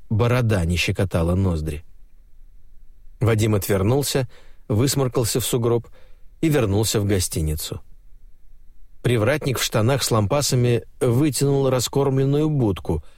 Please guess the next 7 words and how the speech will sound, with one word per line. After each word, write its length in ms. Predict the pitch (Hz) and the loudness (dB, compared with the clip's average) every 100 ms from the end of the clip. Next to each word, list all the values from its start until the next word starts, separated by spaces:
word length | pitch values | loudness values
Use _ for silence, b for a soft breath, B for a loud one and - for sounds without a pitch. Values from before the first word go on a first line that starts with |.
| b b | b b
когда 260 | - 113 113 | 0 2 4
увидел, 480 | 123 127 127 92 85 | 4 4 2 2 2
как 280 | 98 82 - b - | 0 -2 -6 b -2
аксакал 600 | 104 - 113 - 123 95 | 0 0 0 2 0 0
в 80 | |
преклонных 720 | - 104 - 110 95 92 90 95 | 0 -2 2 2 4 2 0 2
летах 480 | 101 160 98 - | 2 2 0 -2